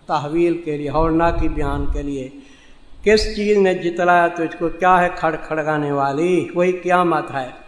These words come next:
یوم یکون الناس، کیفیت قاریہ، جس دن کے ہو جائیں گے لوگ مثل پروانے پراگندہ کے۔ جیسے پروانے ہوتے ہیں نا شمع پہ،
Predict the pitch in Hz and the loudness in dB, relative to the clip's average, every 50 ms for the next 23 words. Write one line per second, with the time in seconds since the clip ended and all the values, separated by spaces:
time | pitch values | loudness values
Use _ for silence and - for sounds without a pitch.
0 | - - - - - - - - 156 160 175 175 175 170 165 160 160 151 156 151 | -20 -18 -14 -14 -14 -12 -10 -6 -2 0 2 4 4 2 2 0 0 -2 -4 -4
1 | - 160 156 156 156 151 151 151 147 151 156 160 160 160 156 147 - - - - | -2 -2 -2 0 0 0 0 0 0 2 4 4 6 4 4 2 0 -4 -2 0
2 | 185 196 185 190 - 196 190 180 170 170 175 156 - - 165 160 160 156 151 147 | 2 2 2 0 -2 -2 0 0 0 -2 -4 -8 -6 -2 0 0 0 0 -2 -4
3 | 147 147 135 113 - - - - - - - - - - - 156 135 160 190 190 | -4 -4 -4 -4 -6 -14 -18 -20 -18 -20 -20 -20 -20 -16 -14 -8 -2 0 0 -2
4 | - - - 190 180 180 180 180 180 170 143 143 170 175 175 165 156 160 160 156 | -2 -4 -2 -2 0 0 -2 -2 -4 -4 0 0 2 2 2 0 0 -2 0 0
5 | 151 147 143 151 147 147 160 170 175 180 185 196 214 - - - - - - - | -2 -2 -4 -6 -4 0 2 4 4 4 4 2 -2 -6 -12 -16 -18 -20 -20 -20
6 | - - - - 160 156 170 170 - - - 185 202 208 220 247 - - - - | -20 -20 -12 -6 -2 0 0 0 0 0 0 0 0 0 -2 -4 -8 -12 -8 0
7 | - 175 170 165 156 165 170 175 151 170 180 190 196 - - - 170 165 175 170 | 0 2 2 2 4 4 6 6 4 4 2 0 -2 -4 -2 0 4 6 6 6
8 | 165 160 143 160 185 208 208 175 185 160 147 135 117 - 131 123 123 - - - | 6 6 4 4 4 4 4 2 2 2 2 0 -2 -8 -14 -14 -16 -18 -20 -20
9 | - - - - - - _ _ - - - - - - _ _ _ _ _ _ | -20 -20 -20 -20 -20 -20 _ _ -20 -20 -20 -20 -20 -20 _ _ _ _ _ _
10 | _ _ _ - - - _ - - 156 165 170 165 - - 175 165 - - 175 | _ _ _ -20 -20 -20 _ -12 -6 -4 -2 -2 -2 0 -2 -4 -2 2 2 4
11 | 170 170 175 175 180 185 190 190 190 175 185 190 180 180 196 208 226 233 202 - | 4 6 6 6 6 6 4 4 4 4 4 4 2 0 0 0 2 0 0 -2
12 | - 180 185 185 180 180 170 160 156 - 156 170 202 233 247 240 190 147 | -6 -6 -4 -2 0 0 0 0 0 -2 -2 2 4 6 6 4 4 2